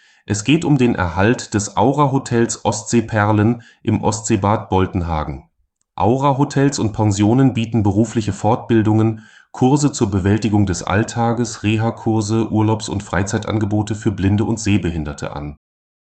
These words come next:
Es folgt der offene Brandbrief des Fördervereins Ostseeperlen Boltenhagen e V. Liebe Vereinsmitglieder, liebe Freunde der Ostseeperlen,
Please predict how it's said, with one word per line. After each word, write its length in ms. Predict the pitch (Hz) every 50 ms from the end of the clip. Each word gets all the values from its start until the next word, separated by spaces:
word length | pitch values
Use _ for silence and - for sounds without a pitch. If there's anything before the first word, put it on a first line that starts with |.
| _ _ _ _ _ _ _ _ _ _ _
Es 180 | - 120 -
folgt 300 | - - 147 160 165 -
der 140 | 147 - -
offene 280 | 135 - - 160 143 123
Brandbrief 520 | 110 - - 123 120 - - 123 120 117
des 160 | - 104 -
Fördervereins 760 | - - 101 95 101 110 98 - 107 - 90 92 98 95 -
Ostseeperlen 680 | - 104 - - - 110 104 - - 98 92 95 98 98
Boltenhagen 760 | 92 92 90 92 - - 98 87 87 87 87 87 98 95 - -
e 160 | 90 90 92
V. 480 | - - - 90 82 78 73 71 - _ _ _ _ _ _ _ _ _ _ _ _ _ _ _ _ _
Liebe 300 | - 104 107 123 123 127
Vereinsmitglieder, 1120 | 110 - - - 101 107 127 - - 165 165 170 170 - 151 156 151 160 160 165 156 160 - - _ _ _ _
liebe 300 | - 104 135 156 - -
Freunde 400 | - - - 104 104 117 127 131
der 160 | 120 113 104
Ostseeperlen, 880 | - 107 110 - - - 113 110 - 110 110 107 110 117 120 117 117